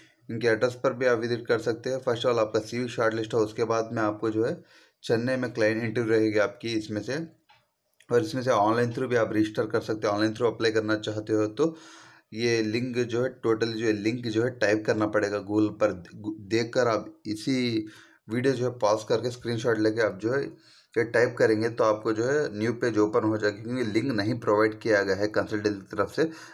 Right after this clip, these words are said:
just of all ये एडवर्टाइजमेंट में टोटली जो लिंक का, ये जो लिंक का जो भी इन्फॉर्मेशन है इधर टाइप करके मेंशन किया हुआ है। लिंक जो है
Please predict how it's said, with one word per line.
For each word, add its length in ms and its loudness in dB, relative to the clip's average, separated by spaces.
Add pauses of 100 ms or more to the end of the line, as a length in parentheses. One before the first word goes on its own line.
(160)
just 280 0
of 100 0
all 140 4
ये 60 4
एडवर्टाइजमेंट 840 0
में 220 0
टोटली 640 0
जो 260 4
लिंक 400 0
का, 140 4
ये 420 2 (520)
जो 160 0
लिंक 240 -2
का 80 4
जो 240 2
भी 140 0
इन्फॉर्मेशन 640 0
है 80 -2
इधर 160 2
टाइप 400 2
करके 280 0
मेंशन 480 -2
किया 220 2
हुआ 240 4
है। 80 2
लिंक 340 -2
जो 180 0
है 260 -2